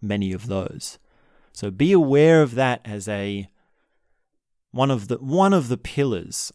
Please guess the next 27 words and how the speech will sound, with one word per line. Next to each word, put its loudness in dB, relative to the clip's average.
of -4
the -6
path -2
of -10
knowledge, -8
because -4
it, -2
it's, -4
it's -6
ever 4
expanding. -6
You -14
can, -14
in -8
my 4
mind, 2
it -4
expands -2
out 2
into -6
one 0
direction 0
and -6
it, -14
and -4
expands -4
into, -6